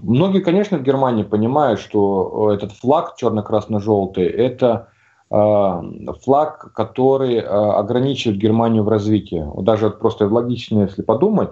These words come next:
представить, а, черный вверху, да, а многие понимают, что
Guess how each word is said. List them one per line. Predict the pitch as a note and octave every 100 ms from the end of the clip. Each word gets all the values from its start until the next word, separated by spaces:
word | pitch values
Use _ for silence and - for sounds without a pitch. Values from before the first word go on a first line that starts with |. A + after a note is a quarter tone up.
| -
представить, | - G2+ - G#2 F2 D#2+ _ _ _ _ _ -
а, | G#2 G2 - - -
черный | E3+ G3 E3+ A#2+
вверху, | G2+ G2 C#3 C#3 B2+ G2 E2 - _ _ _ _ _ _ -
да, | - G#2+ B2 G2+
а | F#2+ G2+
многие | B2+ F3+ D#3 C#3+
понимают, | C3+ C3+ D#3+ D3+ A2
что | - A2 G#2 G2+ -